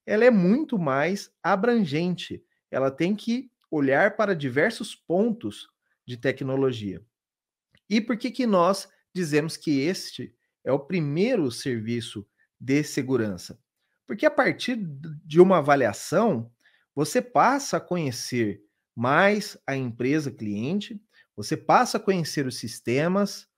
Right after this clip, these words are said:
o que é importante para essa empresa, o que não é tão importante,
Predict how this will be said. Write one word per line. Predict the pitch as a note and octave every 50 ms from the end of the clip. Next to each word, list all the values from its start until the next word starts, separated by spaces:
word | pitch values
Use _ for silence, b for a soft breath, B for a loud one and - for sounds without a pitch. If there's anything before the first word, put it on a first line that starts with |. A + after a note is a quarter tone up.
| b b b b b
o | - C3+
que | C3+ - - A3+ G#3
é | G3 F#3+
importante | F#3 F3 - D#3 C3 A#2 - - F3 F#3 F3+ F3+ -
para | - C3 B2 B2
essa | A#2 - - A2
empresa, | G2+ F#2+ - - D3+ F3 G3 G3+ F#3 D#3+ D#3
o | C#3
que | - - D3
não | C#3 C3 A#2+ A2+ G#2 G#2+
é | A#2 C#3 D3+ D#3
tão | D#3 - - C#3 D3+ F3 F3 D3
importante, | A2+ G2+ - F#2+ G2 - - C#3 E3 G3 G#3 G3 - - -